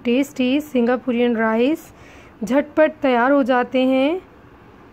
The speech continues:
आप देख सकते हैं कि बहुत ही मज़ेदार नज़र आ रहे हैं। और अब मैं इसका final touch देने के लिए मैंने रखा है फ्राई पैन को और इसमें ऐड किया है एक टेबल स्पून तिल का तेल।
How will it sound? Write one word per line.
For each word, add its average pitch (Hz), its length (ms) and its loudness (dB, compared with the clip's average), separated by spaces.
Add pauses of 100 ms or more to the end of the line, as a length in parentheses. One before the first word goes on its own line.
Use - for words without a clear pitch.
(480)
आप 233 120 -2
देख 240 260 -2
सकते 285 380 -2
हैं 269 260 0
कि 262 200 -4
बहुत 233 460 -2
ही 277 80 2
मज़ेदार 233 680 0
नज़र 262 300 2
आ 240 140 2
रहे 240 220 2
हैं। 247 300 0
और 247 280 0
अब 226 180 -2
मैं 277 140 2
इसका 262 340 -2
final 247 460 -2
touch 247 240 0
देने 233 260 0
के 240 180 -2
लिए 233 420 0 (600)
मैंने 240 240 4
रखा 302 300 0
है 294 220 2
फ्राई 269 320 -2
पैन 269 280 0
को 277 160 0
और 330 140 2
इसमें 269 260 -2
ऐड 240 200 0
किया 254 220 0
है 294 180 0
एक 277 260 -2 (100)
टेबल 262 360 2
स्पून 262 440 0
तिल 240 240 -4
का 233 200 -2 (100)
तेल। 240 420 0